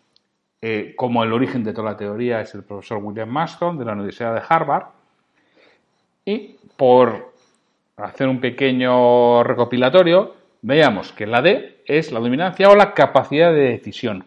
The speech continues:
¿Cómo respondes a problemas y retos? Y tiene mucho que ver con las relaciones de poder. La I es la capacidad de influencia. ¿Cómo influyes a las personas? Tiene mucho que ver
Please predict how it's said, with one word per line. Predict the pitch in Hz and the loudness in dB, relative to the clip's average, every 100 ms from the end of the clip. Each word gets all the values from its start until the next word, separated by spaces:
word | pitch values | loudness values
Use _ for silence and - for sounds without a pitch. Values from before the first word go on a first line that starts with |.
| _ | _
¿Cómo | 247 254 233 | 0 2 0
respondes | 208 185 - 220 214 220 - | -2 -6 -6 -4 -4 -4 -8
a | 156 | -10
problemas | 127 131 156 185 - _ | -8 -8 -8 -12 -18 _
y | 117 | -16
retos? | 101 90 - - _ | -16 -20 -20 -20 _
Y | 110 | -20
tiene | 117 107 | -16 -12
mucho | 104 135 - | -10 -10 -10
que | - | -6
ver | 165 180 - _ _ _ | -4 -4 -8 _ _ _
con | 151 175 - _ _ _ | -6 -6 -6 _ _ _
las | 104 | -10
relaciones | 110 101 151 156 127 | -10 -8 -8 -8 -6
de | 165 175 _ _ _ | -8 -8 _ _ _
poder. | 95 82 - - _ _ _ _ _ _ _ _ _ _ | -10 -10 -14 -20 _ _ _ _ _ _ _ _ _ _
La | 123 139 | -4 -2
I | 214 - - - | -2 -6 -14 -10
es | |
la | 156 | -8
capacidad | 156 143 - 196 | -6 -10 -6 -6
de | 185 | -4
influencia. | 156 117 131 135 135 82 76 _ _ | -8 -8 -6 -6 -6 -12 -12 _ _
¿Cómo | - 190 196 | -10 -8 -8
influyes | 170 - 190 180 | -10 -10 -8 -8
a | 151 | -10
las | 127 - | -14 -14
personas? | 113 - 139 98 82 _ _ _ _ | -16 -10 -10 -10 -14 _ _ _ _
Tiene | - 143 143 - | -10 -8 -8 -8
mucho | 156 165 170 214 277 - 220 | -4 0 2 4 2 0 -4
que | 202 | -2
ver | 226 - | -4 -6